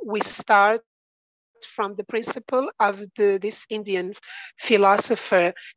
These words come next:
Jiddu Krishnamurti, who says, If we can really understand the problem, the answer will come from it,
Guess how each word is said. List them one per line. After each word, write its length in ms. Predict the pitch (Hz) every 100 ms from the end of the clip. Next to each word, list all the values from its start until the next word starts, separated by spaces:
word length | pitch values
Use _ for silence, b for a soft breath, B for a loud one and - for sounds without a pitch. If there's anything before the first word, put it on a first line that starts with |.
| -
Jiddu 440 | 175 220 214 196 196
Krishnamurti, 1000 | 220 208 - 214 190 190 214 220 - 185
who 160 | 196
says, 560 | 196 - 202 190 196 - B B _
If 220 | 226 -
we 100 | 269
can 340 | - 262 226
really 520 | 220 202 254 262 240 208
understand 840 | 196 196 190 - - 185 180 185
the 100 | 180 _
problem, 600 | 202 190 185 185 175 175 - b _ _
the 200 | 185 208
answer 520 | 214 220 220 - 196
will 320 | 190 190 190 _
come 280 | 202 202
from 320 | 220 - 190 165
it, 300 | - -